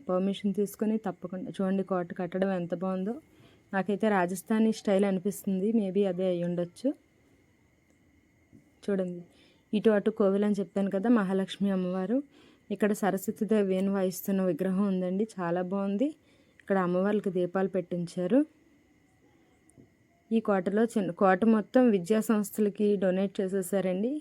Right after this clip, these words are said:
ఇక్కడ బిల్డింగ్ కన్-, ఇది పెద్ద రాజుగారి భవనం అంటండి. దానికి ఎదురుగుండానే ఇంగ్లీష్ మీడియం, ఎంఆర్ ఇంగ్లీష్ మీడియం స్కూల్ ఉంది. గర్ల్స్ హాస్టల్ కూడా ఉంది. ఇది అభన-, అభయాంజనేయ స్వామి అండి.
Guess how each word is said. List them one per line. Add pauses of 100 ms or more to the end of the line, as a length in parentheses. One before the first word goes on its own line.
(180)
ఇక్కడ
బిల్డింగ్
కన్-,
ఇది
పెద్ద
రాజుగారి
భవనం
అంటండి. (920)
దానికి
ఎదురుగుండానే (720)
ఇంగ్లీష్
మీడియం, (120)
ఎంఆర్
ఇంగ్లీష్
మీడియం
స్కూల్
ఉంది. (760)
గర్ల్స్ (160)
హాస్టల్
కూడా
ఉంది. (1700)
ఇది (300)
అభన-,
అభయాంజనేయ
స్వామి
అండి.